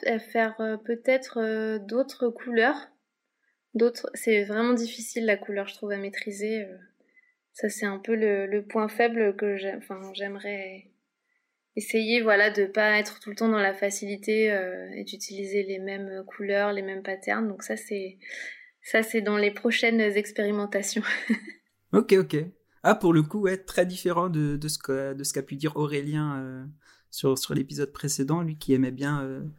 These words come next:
Speaker 2: toujours se, pas se cantonner à une même palette, mais en tout cas, euh, partir sur cette base-là. Ok, ok, c'est,
Speaker 1: Mm.
Speaker 2: c'est intéressant. Donc changer un peu de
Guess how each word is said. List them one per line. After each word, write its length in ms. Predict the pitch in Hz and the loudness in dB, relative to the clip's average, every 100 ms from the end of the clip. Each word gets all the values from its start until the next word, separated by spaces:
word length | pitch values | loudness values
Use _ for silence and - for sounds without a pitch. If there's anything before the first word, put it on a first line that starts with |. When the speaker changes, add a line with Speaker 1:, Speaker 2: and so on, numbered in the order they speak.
| _ - - | _ -20 -2
Speaker 2:
toujours 340 | - 151 160 | 4 4 4
se, 180 | - - - _ _ | 0 -6 -10 _ _
pas 120 | 120 | 0
se 120 | - | 0
cantonner 500 | 139 - 151 160 160 | 0 2 4 4 4
à 20 | 160 | 4
une 100 | 156 | 2
même 180 | 151 151 | 2 0
palette, 320 | 151 170 165 | -2 -4 -2
mais 80 | 127 | -6
en 60 | 123 | -6
tout 140 | - | -16
cas, 200 | - 131 | -10 -8
euh, 160 | 123 120 151 151 _ - - - - | -8 -8 -8 -10 _ 2 2 2 0
partir 320 | - - 147 | 0 0 -2
sur 140 | - 147 | -2 -2
cette 200 | 135 127 | -4 -4
base-là. 340 | 123 127 - 190 - | -2 -2 -4 -6 2
Ok, 220 | 170 - | 2 4
ok, 160 | - - | 0 -2
c'est, 300 | - - 135 | 8 10 10
Speaker 1:
Mm. 40 | - | 4
Speaker 2:
c'est 140 | - | 0
intéressant. 480 | 127 131 147 151 160 - _ - - - _ | -4 -2 -4 -4 -6 -10 _ -8 -8 -14 _
Donc 140 | - 135 | 4 6
changer 340 | - 156 160 | 8 8 8
un 100 | 160 | 4
peu 160 | 151 156 | 4 2
de 540 | 147 139 131 131 131 | 2 2 2 0 -2